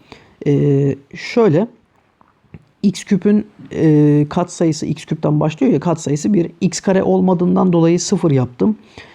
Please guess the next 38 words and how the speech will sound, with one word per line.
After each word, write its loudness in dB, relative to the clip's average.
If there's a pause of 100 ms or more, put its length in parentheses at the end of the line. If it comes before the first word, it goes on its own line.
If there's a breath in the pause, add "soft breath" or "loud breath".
(140 loud breath)
E, -2
x -2
olduğundan 2
dolayı 2
x'in -2
katsayısı -2
bir. 2 (280 soft breath)
E, -4
sabit -4
terim 0
de -2 (120)
on. 0 (380 soft breath)
Kökü -2
yazdım 0
arkadaşlar. -2
Kök -6
burada 0
iki. -2 (400 soft breath)
Ne 0
yaptım? 0 (160)
Kökü -2
aynen 0
buraya 0
yazdım. 0 (360 soft breath)
Bir 2
ile 0 (180)
kökü -2
çarpıyorum -2
iki. 0 (920)
Şuraya 2
yazdım. 2
Sıfır -2
ile 2
ikiyi 0
topluyorum. 0 (440)
İki 0
oluyor 2
arkadaşlar. -4